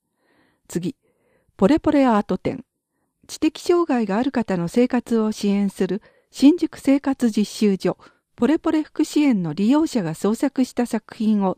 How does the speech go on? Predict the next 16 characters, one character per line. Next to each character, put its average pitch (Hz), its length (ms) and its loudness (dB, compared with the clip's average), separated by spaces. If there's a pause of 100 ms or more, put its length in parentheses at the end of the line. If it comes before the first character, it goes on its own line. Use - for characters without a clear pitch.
(120)
展 185 200 2
示 160 160 -6
し 156 120 -6
ま 135 140 -2
す。 - 180 -20 (960)
日 226 280 6
時、 - 200 -8 (320)
二 196 80 4
月 311 260 4
十 285 200 6
七 277 240 6
日 202 240 0
水 214 260 2
曜 196 180 4
か 135 140 -4
ら - 140 -6